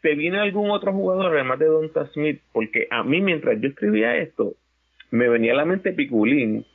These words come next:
porque Piculín podía generar ofensiva para otros jugadores, pero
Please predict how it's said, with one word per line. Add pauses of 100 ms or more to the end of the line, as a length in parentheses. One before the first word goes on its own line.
(800)
porque
Piculín
podía
generar
ofensiva
para
otros
jugadores,
pero